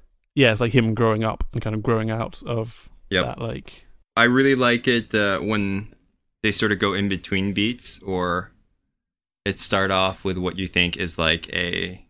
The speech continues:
Speaker 2: one eighty tempo, but it's actually, like, a ninety tempo beat. So, and I feel like Nigel Good had a lot of that in his, in the album that you had me listen to.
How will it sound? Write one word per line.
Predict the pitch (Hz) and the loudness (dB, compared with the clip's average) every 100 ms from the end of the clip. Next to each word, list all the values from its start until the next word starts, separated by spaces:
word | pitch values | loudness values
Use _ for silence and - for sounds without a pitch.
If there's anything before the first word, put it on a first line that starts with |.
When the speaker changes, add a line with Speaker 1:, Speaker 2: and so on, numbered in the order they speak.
| _ _ - | _ _ -2
Speaker 2:
one | 98 90 | 0 2
eighty | 90 90 | 2 0
tempo, | 90 95 90 87 90 | 0 -2 0 0 -2
but | 107 90 | -2 -4
it's | 87 | 0
actually, | 82 82 85 | -2 0 -4
like, | 82 82 | -4 -4
a | |
ninety | 76 82 85 | -2 -2 -2
tempo | 90 90 98 | -4 -2 -4
beat. | 104 117 123 _ _ | -4 -6 -6 _ _
So, | _ 95 87 | _ 0 2
and | 101 | 4
I | 101 | 2
feel | - 101 98 | 4 2 4
like | 92 90 90 90 - _ | 4 4 4 2 -4 _
Nigel | 98 95 92 | 0 0 0
Good | 87 87 85 80 | 0 0 0 -2
had | 85 82 85 | 0 0 -2
a | 85 | -4
lot | 82 82 | -2 -2
of | 82 | -2
that | 82 - | -2 -4
in | 82 82 80 | -6 -8 -6
his, | 80 85 - - - _ _ _ _ | -8 -8 -10 -12 -14 _ _ _ _
in | 90 | -6
the | 80 | -2
album | 82 82 | -2 -4
that | 80 | -8
you | - | -8
had | 87 76 | -8 -8
me | 78 | -8
listen | 80 - | -8 -10
to. | - | -12